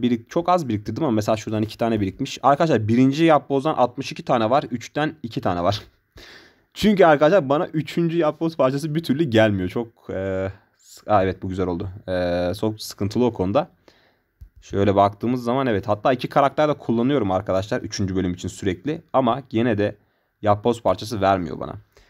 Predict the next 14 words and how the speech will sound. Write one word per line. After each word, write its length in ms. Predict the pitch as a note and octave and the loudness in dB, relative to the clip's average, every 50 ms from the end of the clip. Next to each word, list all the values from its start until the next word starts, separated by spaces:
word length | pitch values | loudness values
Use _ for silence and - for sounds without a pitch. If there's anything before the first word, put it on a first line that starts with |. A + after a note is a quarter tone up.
| _ _ _ _ _ _ _ _ _ _ _ - | _ _ _ _ _ _ _ _ _ _ _ -2
Gelelim 340 | G3 A3 A3+ A3+ A3 G#3+ | 0 2 2 2 0 0
biraz 220 | G3 G3 G3 F#3+ F#3 | 2 2 4 4 2
da 60 | F#3 | 0
şuradan 300 | E3+ - F#3 F3 F#3 F3 | -2 -2 -2 0 0 0
açalım. 440 | C3 A2 - C3+ C#3 E3 E3 D3+ D3 | 0 0 0 0 2 2 2 0 2
Buradan 380 | D#3 D#3+ D#3+ D#3 D3 D3 D3+ | 2 2 2 2 2 2 2
da, 220 | E3+ F3 F3 - - - | 2 2 2 2 0 -2
o 160 | B2+ C3+ A2+ | -2 0 0
buradan 220 | G#2 A#2+ C3 A#2+ | 2 0 0 2
bayağı 200 | A#2+ C#3+ F3 D#3 | 2 2 2 2
varmış. 280 | A2+ F#2 F2+ F#2+ F#2+ - | 2 2 0 -2 -4 -8
Dokuz 200 | G#2 G2+ - - | -8 -10 -10 -10
tane 160 | - A2+ A#2+ | -8 -6 -4
varmış. 440 | A#2+ G#2 E2 D#2+ - - - - | -4 -4 -4 -6 -8 -12 -14 -16